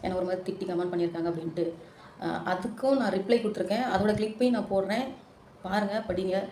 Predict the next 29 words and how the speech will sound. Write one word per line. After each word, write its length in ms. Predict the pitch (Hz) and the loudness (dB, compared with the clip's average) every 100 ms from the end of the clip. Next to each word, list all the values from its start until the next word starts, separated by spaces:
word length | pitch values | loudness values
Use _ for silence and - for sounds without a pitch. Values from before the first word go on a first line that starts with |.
| - - - - - | -12 -20 -20 -18 -4
அதுல 260 | 202 262 | 2 4
நான் 120 | 262 | 4
ஏதாவது 240 | 220 214 214 | 4 2 0
தப்பா 240 | 196 - | 0 2
ரிப்ளை 240 | 226 208 202 | 0 0 -2
பண்ணியிருந்தாலும் 540 | 190 175 170 185 277 - - - | 0 0 0 -2 -4 -6 -16 -10
எல்லாரும் 300 | 180 185 202 | -4 0 0
என்னை 140 | 202 | 0
மன்னிச்சிருங்க. 460 | 180 175 175 170 170 - - - - - - - - - - - - - - - - - - - - - | 2 0 0 -2 -2 -4 -8 -14 -20 -20 -20 -20 -20 -10 -10 -10 -18 -14 -14 -14 -18 -18 -18 -20 -20 -20
ஆனா, 180 | - 226 | -6 -2
என்னை 200 | 214 208 | 0 0
பொறுத்த 200 | 202 196 | 0 0
வரைக்கும் 460 | 208 - 233 247 - | 0 0 -2 -4 -8
நான் 200 | - 185 | -4 -2
அந்த 80 | 180 | 0
பொண்ணை 200 | 180 180 | 0 0
தான் 100 | 190 | 0
தப்பு 200 | 185 175 | 0 -2
சொல்லுவேன். 340 | 165 160 165 - - - - - - - - - - | -4 -6 -6 -4 -4 -6 -20 -6 -6 -6 -16 -14 -8
அந்த 120 | - 165 | -6 -2
பொண்ணு 220 | 196 254 | 0 0
உண்மையா 240 | 226 220 | 0 0
லவ் 180 | 214 208 | 0 0
பண்ணிருந்துச்சுன்னா 400 | 214 185 - 214 | -2 -2 -4 -4
அவங்க 120 | 196 | -4
அப்பா 120 | 170 | -2
கிட்ட 160 | 196 202 | -2 -2
உண்மையா 300 | 180 180 190 | -2 -2 -2
சொல்லியிருக்கணும். 500 | 170 185 170 156 156 | -2 -2 -2 -6 -10